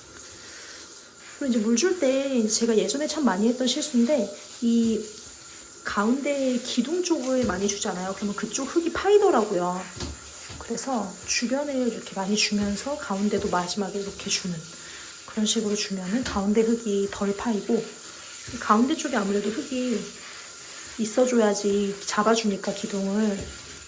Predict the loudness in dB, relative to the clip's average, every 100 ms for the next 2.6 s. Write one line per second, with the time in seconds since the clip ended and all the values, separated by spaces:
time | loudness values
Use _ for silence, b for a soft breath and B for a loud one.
0 | -16 -16 -8 -4 -2 0 -2 -2 -4 -4
1 | -6 -6 -2 0 2 2 2 -2 -2 -4
2 | -4 -4 -2 -2 -2 -2